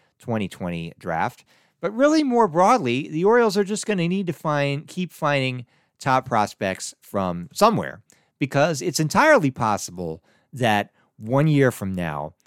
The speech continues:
of the five players here who are on all three of these prospect lists, only Samuel Basallo is going to still be in the minors.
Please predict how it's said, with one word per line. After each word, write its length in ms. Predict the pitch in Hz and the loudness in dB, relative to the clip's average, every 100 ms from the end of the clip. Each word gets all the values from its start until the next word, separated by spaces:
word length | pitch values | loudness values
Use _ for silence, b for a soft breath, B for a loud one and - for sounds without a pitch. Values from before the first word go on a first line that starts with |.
| _ - | _ -8
of 160 | 113 | -4
the 100 | 110 | -4
five 420 | 98 147 147 180 | -2 2 4 2
players 580 | - 156 139 131 123 - 143 | 2 2 4 4 0 -6 -6
here 280 | 117 110 | 0 0
who 160 | 107 117 | 2 2
are 120 | 113 | 2
on 180 | 117 110 | 0 -2
all 220 | 104 113 | 2 0
three 240 | 135 139 131 | 0 -2 0
of 60 | |
these 180 | 117 110 | 0 -4
prospect 520 | - 110 110 - 87 | -2 0 0 -6 -10
lists, 380 | 87 82 - - - _ _ | -10 -12 -12 -16 -20 _ _
only 400 | 190 214 226 233 - | 0 2 2 0 -4
Samuel 420 | - 190 185 175 | 0 2 4 4
Basallo 600 | 151 - 208 147 92 110 | 2 2 4 4 4 0
is 100 | 110 | -2
going 260 | 147 135 | -2 0
to 340 | 123 131 127 139 | -2 -2 -2 -2
still 300 | - 196 220 | -2 2 2
be 320 | 147 85 92 _ _ _ | 2 -4 -8 _ _ _
in 280 | 110 101 101 | -4 -2 -4
the 100 | 110 | -2
minors. 560 | 170 220 76 98 - | 0 0 -2 -8 -14